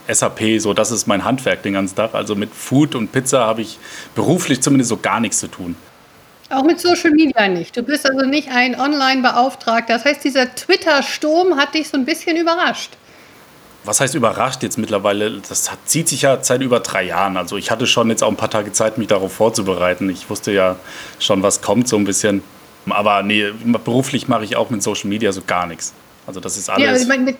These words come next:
Speaker 1: Hobby
Speaker 2: mit
Speaker 1: und
Speaker 2: Twitter-Sturm
Speaker 1: Freizeit.
Speaker 2: meinte ich jetzt so, dass, dass du, als du dieses Ding da abgesetzt hast, diesen Tweet, hast du wahrscheinlich nicht davon gedacht, dass du dann eine, ja, eine Fangemeinde entwickelst. Ich meine, das wurde ja ein Running Gag jetzt für die Leute, die das vielleicht nicht mitbekommen haben, aber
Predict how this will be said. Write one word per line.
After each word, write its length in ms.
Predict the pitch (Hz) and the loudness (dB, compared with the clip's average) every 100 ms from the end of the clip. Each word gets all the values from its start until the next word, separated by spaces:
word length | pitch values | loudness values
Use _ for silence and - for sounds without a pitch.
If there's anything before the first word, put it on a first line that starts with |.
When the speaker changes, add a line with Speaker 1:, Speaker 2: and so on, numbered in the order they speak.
| 262 - | -10 -6
Speaker 1:
Hobby 200 | - 233 | -2 0
Speaker 2:
mit 20 | 240 | 2
Speaker 1:
und 60 | |
Speaker 2:
Twitter-Sturm 360 | 359 302 - 339 | 2 0 0 0
Speaker 1:
Freizeit. 140 | 285 | 2
Speaker 2:
meinte 160 | 302 277 | 2 0
ich 60 | 269 | -2
jetzt 160 | 262 | -2
so, 140 | 294 269 | 0 2
dass, 240 | 247 247 - - - | 2 0 -12 -10 -4
dass 140 | 254 | 0
du, 80 | 254 | 0
als 160 | 262 | 0
du 60 | 269 | 2
dieses 420 | 269 254 247 - | 0 0 -2 -4
Ding 220 | - 294 | -4 0
da 80 | 277 | 0
abgesetzt 500 | 214 - 285 269 269 | 0 -2 0 0 2
hast, 200 | 294 285 | 0 0
diesen 220 | 277 269 | 0 0
Tweet, 380 | 254 - 285 294 | 0 2 2 2
hast 180 | 254 247 | 0 0
du 60 | 240 | 0
wahrscheinlich 340 | 240 233 240 | 2 2 2
nicht 160 | 269 240 | 0 2
davon 300 | 233 240 254 | 2 2 -2
gedacht, 360 | 226 254 262 | 2 0 0
dass 140 | 240 233 | -4 -2
du 140 | 254 | 2
dann 240 | 233 226 220 - - - - | 4 2 -2 -12 -20 -20 -4
eine, 460 | 226 233 226 220 214 _ | 0 2 4 2 0 _
ja, 240 | 190 233 220 _ | -6 -6 -10 _
eine 240 | 233 233 | -4 -4
Fangemeinde 1300 | 220 269 302 359 294 214 247 240 254 285 254 233 220 | -2 2 4 4 2 2 2 4 4 4 2 2 0
entwickelst. 460 | 220 202 269 240 240 | -2 -4 -2 -2 -2
Ich 40 | |
meine, 140 | 269 | 0
das 120 | 254 254 | -2 0
wurde 160 | 349 | 2
ja 120 | 302 | 4
ein 160 | 247 233 | 4 4
Running 480 | 254 269 233 220 208 | 2 2 -2 -4 0
Gag 220 | 226 277 | 0 0
jetzt 160 | - 202 | -2 -6
für 80 | 247 | -4
die 80 | 233 | -2
Leute, 280 | 233 254 | 0 0
die 100 | 233 | -4
das 140 | 220 226 | -8 -4
vielleicht 240 | 226 226 | -4 -4
nicht 100 | 233 | -4
mitbekommen 580 | 240 302 262 247 233 220 | -2 -2 -4 -2 0 0
haben, 200 | 220 214 | 0 -2
aber 260 | 220 214 | 0 0